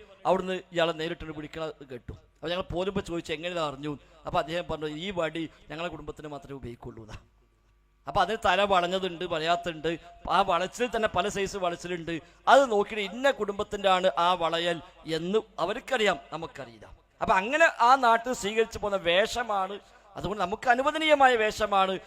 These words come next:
ഒരാൾക്ക് സ്വീകരിക്കാം, സ്വീകരിക്കാതിരിക്കാം. ഒരു ഹലാലായ ജായിസായ വേഷമാണ്, പാടില്ലാത്തതല്ല, ബിദ്അത്തല്ല. എന്നാൽ അതിന്റെ പേരിൽ പിൽക്കാലത്ത് പിന്നെ കുറെ കള്ളക്കഥകൾ അള്ളാഹുവിന്റെ റസൂലിന്റെ പേരിലേക്ക് വ്യാജമായി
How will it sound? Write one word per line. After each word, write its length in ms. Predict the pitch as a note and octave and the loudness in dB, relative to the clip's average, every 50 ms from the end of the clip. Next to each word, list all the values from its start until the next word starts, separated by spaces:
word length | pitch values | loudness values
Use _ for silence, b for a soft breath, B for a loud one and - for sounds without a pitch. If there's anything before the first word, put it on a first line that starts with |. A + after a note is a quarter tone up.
| - - | -14 -10
ഒരാൾക്ക് 260 | - E3+ F3+ F3 F3+ | -6 -6 -6 -6 -8
സ്വീകരിക്കാം, 680 | E3+ - - D#3+ F3 E3+ F3+ F3 - - F3 F#3 G#3+ A#3+ - - - - | -12 -10 -10 -8 -6 -6 -6 -6 -6 -4 -2 -2 -2 -2 -6 -14 -20 -18
സ്വീകരിക്കാതിരിക്കാം. 960 | - - D3+ D3 D3 C#3+ C#3+ - - B2 A#2+ A2 G#2 G2+ _ - - - - _ _ _ _ _ _ _ _ _ - | -14 -12 -10 -10 -10 -10 -10 -12 -14 -14 -14 -16 -18 -20 _ -20 -20 -20 -20 _ _ _ _ _ _ _ _ _ -10
ഒരു 100 | D3+ E3+ | -4 -2
ഹലാലായ 600 | E3+ D3 C#3 D#3+ G3 A#3+ B3+ A#3+ A#3 A3+ C4 C#4 | -2 2 6 8 8 10 12 10 10 8 6 4
ജായിസായ 640 | A#3 G3+ G#3+ A3 A#3+ B3+ B3 G3 A3 G#3+ A3 B3+ C#4+ | 4 4 4 4 4 4 2 4 4 4 6 4 4
വേഷമാണ്, 540 | C4 B3+ A#3+ - - F#3+ G3 F#3 F3 E3 B B B B _ - | 2 0 -2 -2 -4 -4 -2 -2 -4 -4 B B B B _ 4
പാടില്ലാത്തതല്ല, 1000 | F#3+ G3+ A#3+ C4 C4+ A#3+ A3+ A3 G#3+ G3+ G3+ G3+ G3 F#3+ F3+ F3 D#3+ - - - - - | 8 8 8 8 8 8 6 6 6 6 0 -6 -2 2 4 4 4 2 -2 -16 -14 -12
ബിദ്അത്തല്ല. 720 | D3 D#3+ D#3 F3+ C3 D#3 D3+ - C#3 B2+ A2+ G#2+ A2 A2 - - _ _ _ _ _ _ _ _ _ - | -10 -8 -6 -6 -6 -6 -6 -8 -10 -12 -12 -14 -16 -18 -18 -20 _ _ _ _ _ _ _ _ _ -2
എന്നാൽ 200 | - A#3+ D4 D#4+ | 2 8 10 12
അതിന്റെ 300 | C#4+ A#3+ B3+ D4 D#4+ E4 | 12 10 10 6 4 2
പേരിൽ 300 | D#4+ - C4+ C4+ C#4 C#4 | 2 2 2 2 2 2
പിൽക്കാലത്ത് 720 | C4+ - - G#3 G#3 G#3 - - C#4 D4+ D#4 D4+ - C#4 | 0 0 -2 -2 -2 0 4 8 8 10 10 8 4 0
പിന്നെ 380 | B3+ C4 B3+ B3 A#3+ A#3 A3+ F#3 - - - - - | -2 -2 0 2 4 4 4 2 0 -6 -8 -2 2
കുറെ 200 | G#3+ A3+ A#3 A#3+ A#3 - | 6 6 6 6 4 2
കള്ളക്കഥകൾ 720 | G#3 G3+ A3+ B3 B3+ B3 - A3 G#3 G#3+ G3 G#3 G3+ E3 - - - - - - | 2 2 4 4 2 4 2 0 0 2 0 0 -2 -2 -4 -10 -20 -18 -14 -2
അള്ളാഹുവിന്റെ 380 | D#3+ G3+ A3 G#3 G#3 G#3+ G3+ | 2 4 6 6 4 2 -2
റസൂലിന്റെ 360 | F#3+ - G3+ G#3+ G#3+ G#3+ G#3 G3+ - - | -4 -4 -4 -4 -2 -2 -4 -4 -4 -4
പേരിലേക്ക് 440 | F#3+ G3 G3 G3 G3+ G3 - G3+ | -4 -4 -2 -2 -4 -4 -4 -2
വ്യാജമായി 580 | F#3 F3+ F#3 G3+ F#3+ G3+ F#3+ F#3+ F#3 F3+ F3+ F3 | 0 2 2 2 2 0 -2 -2 -2 -2 -2 -4